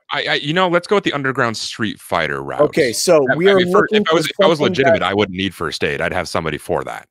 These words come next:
Speaker 2: That's fair enough. Fair enough. Okay, so, uh, we're looking for hobbies of someone who, or, or augment skills for someone who is an underground street fighter. Computer use, probably not.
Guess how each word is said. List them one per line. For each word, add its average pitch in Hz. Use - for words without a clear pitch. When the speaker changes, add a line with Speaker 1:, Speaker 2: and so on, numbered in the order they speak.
Speaker 2:
That's 165
fair 190
enough. 175
Fair 170
enough. 170
Okay, 156
so, 143
uh, 135
we're 147
looking 165
for 160
hobbies 160
of 131
someone 147
who, 143
or, 135
or 135
augment 156
skills 131
for 139
someone 151
who 143
is 127
an 131
underground 139
street -
fighter. 98
Computer 196
use, 190
probably 139
not. -